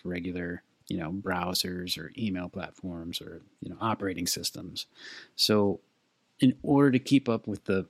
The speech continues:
more modern pace of business in the digital world, where everything now could be bought and sold from, you know, a magical device that you keep in your pocket,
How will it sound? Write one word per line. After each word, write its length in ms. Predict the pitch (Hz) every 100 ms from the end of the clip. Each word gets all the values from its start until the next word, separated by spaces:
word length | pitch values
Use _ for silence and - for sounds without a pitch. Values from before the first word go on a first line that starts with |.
| _
more 240 | 110 104 92
modern 420 | 92 101 107 104
pace 360 | - 110 107 - -
of 320 | 110 104 98
business 480 | 110 107 123 113 - -
in 140 | 107
the 60 | 98
digital 360 | 95 104 113 113
world, 300 | 120 135 135
where 120 | -
everything 580 | 185 95 101 98 95 90 _
now 220 | 113 101 101
could 120 | 101
be 80 | 101
bought 220 | 104 -
and 100 | 98
sold 340 | 107 101 95
from, 440 | - 101 98 98 123 _ _
you 160 | - 107
know, 120 | 85
a 80 | 92
magical 420 | 104 110 110 101
device 340 | 98 104 196 -
that 140 | -
you 40 |
keep 200 | - 214
in 60 | -
your 80 | -
pocket, 500 | - 107 - 139